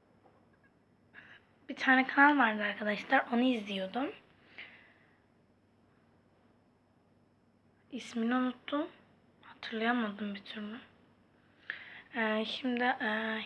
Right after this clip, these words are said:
Hindistan cevizi. Yani arkadaşlar bir tane pastel boyaya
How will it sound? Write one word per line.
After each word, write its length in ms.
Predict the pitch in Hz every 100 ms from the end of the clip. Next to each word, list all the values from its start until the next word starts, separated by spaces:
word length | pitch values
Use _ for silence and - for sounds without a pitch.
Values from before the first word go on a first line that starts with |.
| -
Hindistan 680 | 247 226 214 - - 254 254
cevizi. 600 | 220 202 196 - 247 294 - - - - - - -
Yani 200 | 240 226
arkadaşlar 720 | 226 247 240 - 226 220 220
bir 200 | 277 285
tane 240 | - 214 185 -
pastel 580 | 208 - - 269 285
boyaya 680 | 277 285 285 302 294 294